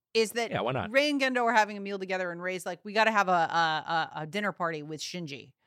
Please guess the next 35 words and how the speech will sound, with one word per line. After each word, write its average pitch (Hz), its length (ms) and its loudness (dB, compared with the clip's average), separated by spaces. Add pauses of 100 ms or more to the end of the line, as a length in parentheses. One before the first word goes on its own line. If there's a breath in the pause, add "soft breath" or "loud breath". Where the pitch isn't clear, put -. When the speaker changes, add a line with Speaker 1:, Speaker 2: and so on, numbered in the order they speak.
(440)
Speaker 1:
And 170 460 0
Gendo, 185 280 0
you 196 220 -4
should 170 220 -8
come." - 340 -10 (480)
And 190 140 -4
he's 175 160 -6
like, 156 240 -2 (260)
"All 165 160 -2
right." 127 340 -10 (680)
And 208 160 -2
that's 233 160 0
important 233 480 -2
because 190 240 -6
in 196 100 -8
the 190 80 -8
next 247 260 -2
scene, 190 420 -6 (320)
Rei 233 340 6
is 226 180 4
learning 208 360 -4
how 170 180 0
to 147 160 -6
cook. - 480 -8 (480)
Speaker 2:
Yes. - 340 -4 (440)
Speaker 1:
Uh, 196 400 6
as 208 260 4
we 220 80 -6
develop 196 580 0 (120)
Rei's 190 420 0
character 185 560 -4
as 160 180 -4
best 165 320 -4
we 165 120 -10
can, 151 460 -10